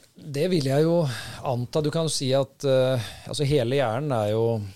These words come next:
består jo i, i stor, eh, grad av, eh, forskjellige,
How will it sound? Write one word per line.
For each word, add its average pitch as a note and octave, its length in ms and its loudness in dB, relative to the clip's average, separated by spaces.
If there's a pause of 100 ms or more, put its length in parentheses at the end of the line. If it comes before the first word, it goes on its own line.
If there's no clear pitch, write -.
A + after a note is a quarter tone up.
(500)
består A2 340 -6
jo G#2+ 200 -2
i, G#2 200 -2
i G#2 200 -8
stor, G2 360 -8
eh, G2+ 400 -6
grad G#2+ 360 -2
av, G#2 300 -2
eh, G#2 180 -2 (220)
forskjellige, G2 520 -4